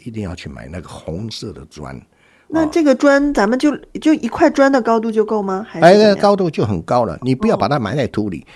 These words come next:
Speaker 1: 你只要把那个，你要放那个砖的那个地方啊，你把它弄平了，
Speaker 2: 哦。
Speaker 1: 使它不要一，一高一低的这样，然后就很均匀的这样，啊，这样围起来。
Speaker 2: 哎，咱们是横着放还是竖着放？
Speaker 1: 没有，它是半圆形的。
Speaker 2: 横着放。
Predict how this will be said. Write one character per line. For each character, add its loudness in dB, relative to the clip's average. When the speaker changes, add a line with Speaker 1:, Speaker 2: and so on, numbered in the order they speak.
Speaker 1:
你 -2
只 -2
要 2
把 0
那 -2
个， -4
你 -4
要 2
放 -6
那 -4
个 -8
砖 -6
的 -8
那 -10
个 -10
地 -12
方 -8
啊， -12
你 -4
把 -4
它 -2
弄 -2
平 -8
了， -4
Speaker 2:
哦。 -6
Speaker 1:
使 -8
它 -6
不 -10
要 -6
一， -14
一 -16
高 0
一 -8
低 -8
的 -6
这 -6
样， -8
然 -2
后 -2
就 -4
很 -10
均 -6
匀 -6
的 -10
这 -12
样， -12
啊， -12
这 -12
样 -6
围 -8
起 -6
来。 0
Speaker 2:
哎， 0
咱 0
们 4
是 4
横 0
着 2
放 0
还 -4
是 -4
竖 -6
着 -8
放？ -12
Speaker 1:
没 0
有， 0
它 -6
是 -8
半 -2
圆 -6
形 -12
的。 -16
Speaker 2:
横 -20
着 -20
放。 -20